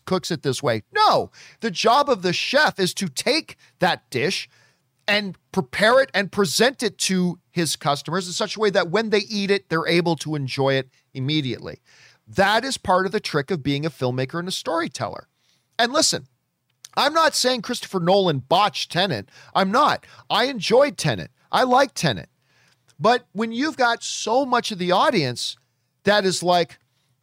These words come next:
"I had a difficult time following what they were doing. I, this and this and this to me didn't make sense," blah, blah.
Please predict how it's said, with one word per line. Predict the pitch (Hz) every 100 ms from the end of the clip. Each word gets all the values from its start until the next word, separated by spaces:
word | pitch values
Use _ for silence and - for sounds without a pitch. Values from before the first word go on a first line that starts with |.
| -
"I | 190
had | 262
a |
difficult | 226 214 208 208
time | - 180 180
following | - 175 175 170
what | 156 143
they | 139
were | 123
doing. | 120 214 220 220 214 202 - - -
I, | 175 170 139
this | - 208 202
and | 185
this | 180 -
and | 156
this | 185
to | -
me | 175
didn't | 151 160 147
make | 127 -
sense," | - 214 226 220 - - - - -
blah, | 165 165
blah. | 208 208